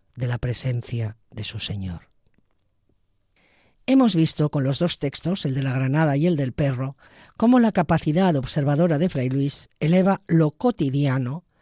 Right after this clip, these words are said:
al universo de lo sobrenatural.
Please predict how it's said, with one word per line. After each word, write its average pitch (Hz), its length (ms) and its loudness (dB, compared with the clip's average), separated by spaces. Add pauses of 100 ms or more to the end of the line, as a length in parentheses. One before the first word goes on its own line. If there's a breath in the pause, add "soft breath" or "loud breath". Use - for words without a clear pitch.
(220)
al 160 320 0
universo 202 720 2
de 123 120 -4
lo 131 100 -4
sobrenatural. 117 880 -6